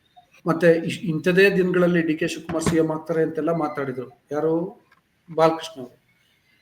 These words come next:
So ಅಂದ್ರೆ ಅವ್ರಿಗೆ ಬಹಳ ಸ್ಪಷ್ಟವಾಗಿ ಗೊತ್ತಾಗ್ತಿದೆ, ಅವರು ಡಿ ಕೆ ಶಿವಕುಮಾರ್ ಅವರನ್ನ ಮೆಚ್ಚಿಸ್ಲಿಕ್ಕೆ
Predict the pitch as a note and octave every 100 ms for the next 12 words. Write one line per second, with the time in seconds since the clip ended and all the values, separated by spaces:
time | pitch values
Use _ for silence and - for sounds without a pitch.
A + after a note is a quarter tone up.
0 | _ _ _ - B3+ A3 A3+ A#3+ A#3 B3
1 | B3 F#3 E3 G3+ - G#3+ - B3+ A#3+ G#3
2 | G#3 G#3+ G#3+ G3 A#3+ C#4 - F#3 G#3+ A#3+
3 | C#4+ D#4+ - E3+ E3+ A#3+ A3 - _ -
4 | G3+ G3 F#3+ G3 E3+ E3 E3 F3+ - F3
5 | E3+ G3 B3 C#4